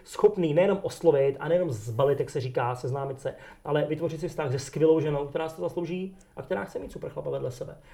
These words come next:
Takže to je ten důvod, proč si myslím, že nás ženy mají sledovat, nebo minimálně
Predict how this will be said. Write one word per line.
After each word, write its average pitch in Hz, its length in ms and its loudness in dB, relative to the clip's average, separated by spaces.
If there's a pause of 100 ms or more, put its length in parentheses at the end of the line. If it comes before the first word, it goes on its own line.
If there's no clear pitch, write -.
(120)
Takže 147 220 4
to 165 100 8
je 180 140 12
ten 180 140 4
důvod, 175 220 4
proč 170 140 0
si 180 80 -4
myslím, 165 220 -4
že 165 80 -2
nás 170 160 -2
ženy 170 140 0
mají 170 160 0
sledovat, 160 380 4
nebo 160 160 2
minimálně 160 640 4